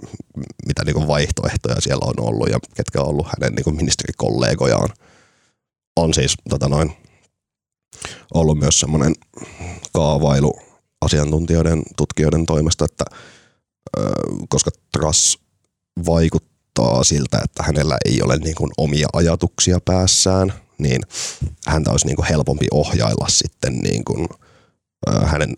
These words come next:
mahdollisesti noustessa pääministeriksi. Et siinä vaan le-, ujutetaan lähipiiriin niitä niin kuin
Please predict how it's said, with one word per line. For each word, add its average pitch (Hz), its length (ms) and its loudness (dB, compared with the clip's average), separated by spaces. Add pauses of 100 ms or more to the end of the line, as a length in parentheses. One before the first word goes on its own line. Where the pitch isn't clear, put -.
(120)
mahdollisesti 73 480 0
noustessa - 440 -4
pääministeriksi. - 760 -2 (260)
Et 131 140 0
siinä - 200 2
vaan 65 160 0
le-, - 80 0 (180)
ujutetaan 78 500 4
lähipiiriin 78 540 2
niitä 73 220 0
niin 71 100 -2
kuin - 120 -2